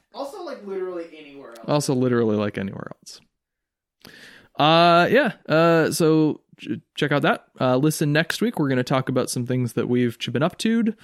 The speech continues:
Speaker 2: Uh, I'll be talking a little bit about season three of Mister Robot, which I am super excited about. Super cool. Um,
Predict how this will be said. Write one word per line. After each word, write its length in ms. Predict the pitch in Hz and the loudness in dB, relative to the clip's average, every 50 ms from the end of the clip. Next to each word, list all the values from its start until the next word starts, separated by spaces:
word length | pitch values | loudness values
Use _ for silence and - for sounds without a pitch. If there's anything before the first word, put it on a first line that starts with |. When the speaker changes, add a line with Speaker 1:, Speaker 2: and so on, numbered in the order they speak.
| - - - _ _ _ - | -20 -20 -20 _ _ _ -6
Speaker 2:
Uh, 40 | 120 | -2
I'll 920 | 117 110 110 110 110 110 113 113 110 110 110 107 107 110 110 110 110 110 107 | -2 0 0 0 0 0 0 0 0 2 2 2 2 0 0 0 0 0 0
be 120 | 113 120 | -2 -4
talking 400 | 117 - 120 120 - - 120 117 | -2 -2 -4 -4 -2 -4 -4 -4
a 60 | 117 117 | -2 -2
little 180 | 120 120 120 | -2 -2 -2
bit 120 | 120 117 120 | -2 -2 -2
about 200 | 113 110 101 - | -2 -2 -4 -6
season 320 | - - 120 110 107 104 | -4 -4 -4 -4 -4 -8
three 220 | - 123 127 123 | -6 -4 -2 -2
of 80 | 117 110 | -2 -2
Mister 280 | 117 117 - - - 104 | -4 -6 -6 -6 -6 -4
Robot, 460 | 104 113 139 175 196 220 254 - - | -2 -2 0 0 0 -2 -2 -4 -6
which 200 | 139 120 - - | -10 -10 -8 -8
I 100 | 110 104 | -8 -6
am 120 | 101 101 | -8 -8
super 540 | - - - - - - 311 311 - 302 202 | -8 -6 -6 -6 -2 -2 -2 0 2 0 0
excited 500 | 165 - - - 170 143 123 120 113 110 | 0 0 -2 -2 0 0 0 0 0 -2
about. 380 | 110 98 110 123 151 196 - _ _ _ _ _ | -4 -2 -2 -2 -2 -2 -4 _ _ _ _ _
Super 420 | - - - - 233 226 - 147 | -10 -8 -2 -2 -2 0 0 -2
cool. 320 | - - 117 117 143 - _ - - - - - - - - _ _ _ | -2 -2 -2 -2 -2 -4 _ -18 -20 -20 -20 -20 -20 -20 -20 _ _ _
Um, 720 | - 123 113 110 110 110 110 110 113 113 113 110 110 113 | -4 -2 0 2 2 2 2 2 2 2 0 0 -2 -4